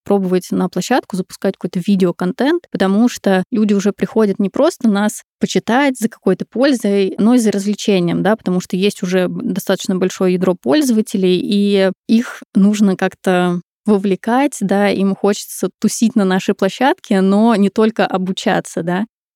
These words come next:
И вот мы поэтому там новости, например, сделали, да, люди приходят там почитать новости к нам, и вот хочется тоже поэкспериментировать форматом. Но здесь нужно учитывать, что, опять же, Тинькофф Журналу уже много лет, и здесь мы уже к этому открыты, и несмотря на то, что у нас там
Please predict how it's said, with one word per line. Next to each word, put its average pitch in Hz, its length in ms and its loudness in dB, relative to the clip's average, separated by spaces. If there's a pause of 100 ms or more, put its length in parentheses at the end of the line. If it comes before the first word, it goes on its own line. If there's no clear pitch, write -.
И 190 520 2
вот 180 200 -4
мы 185 140 2
поэтому 180 320 -2
там 175 160 0
новости, 254 420 2
например, 208 440 2
сделали, 190 540 0
да, 185 200 -2
люди 185 260 -2
приходят 190 480 -2
там 185 200 -2
почитать - 500 -4 (160)
новости 196 800 2
к - 80 -10
нам, 180 260 2
и 214 180 2
вот 202 140 2
хочется - 360 -2
тоже 196 260 -2
поэкспериментировать 196 800 -4
форматом. 190 640 -2 (200)
Но 196 360 2 (160)
здесь 180 220 -2
нужно 202 240 2
учитывать, - 460 -2
что, - 140 -10
опять 185 120 -2
же, 190 120 -4
Тинькофф 196 340 -2
Журналу 233 380 2
уже 196 180 0
много 185 280 0
лет, 185 260 -2 (260)
и 185 440 0 (220)
здесь 220 380 0
мы 202 100 -2
уже 196 180 0
к - 60 -10
этому 185 300 0
открыты, 262 500 -2
и 196 160 0
несмотря 196 440 0
на 196 140 2
то, 202 160 0
что - 160 -10
у 185 40 -2
нас 185 200 -2
там 180 160 -2